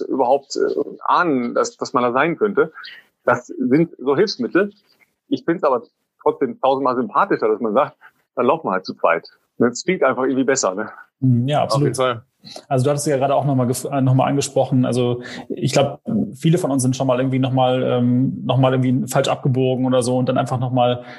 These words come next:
Speaker 2: länger unterwegs gewesen. Auf einmal ist es dunkel und du bist mitten im Wald. Das Gefühl, äh, kenn ich auch und ich, ich kann mir auch vorstellen, dass man sich da nicht ganz safe fühlt. Ich glaub, was ganz wichtig ist, ist, dass dieses Risiko,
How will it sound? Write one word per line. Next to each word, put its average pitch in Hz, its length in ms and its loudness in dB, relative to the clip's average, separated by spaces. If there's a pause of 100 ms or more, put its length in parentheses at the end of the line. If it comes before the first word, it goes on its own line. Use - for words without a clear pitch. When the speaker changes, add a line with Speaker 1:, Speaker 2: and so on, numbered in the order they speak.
Speaker 2:
länger 151 260 2
unterwegs 135 440 -2
gewesen. 131 320 2
Auf 127 80 -2
einmal 135 200 2
ist 120 80 -2
es 120 100 -8
dunkel 156 280 0
und 127 60 4
du 123 60 2
bist 123 160 -2
mitten 131 180 -2
im 123 140 0
Wald. 143 360 2 (440)
Das - 160 -2
Gefühl, 147 420 0
äh, 131 200 2
kenn 139 180 -2
ich 131 140 -4
auch 160 300 0
und 131 280 -2
ich, 120 180 -8
ich - 80 -12
kann 131 120 0
mir 131 100 2
auch 120 80 -4
vorstellen, 139 300 -2
dass 127 120 -4
man 131 140 2
sich 127 160 -4
da 127 100 0
nicht 131 220 0
ganz 135 260 0
safe 147 180 2
fühlt. 202 480 -2
Ich - 80 -20
glaub, 135 200 0
was 135 140 -2
ganz 127 180 2
wichtig 139 280 -2
ist, 143 120 -2
ist, 131 100 -4
dass 131 160 0
dieses 127 320 0
Risiko, 165 640 0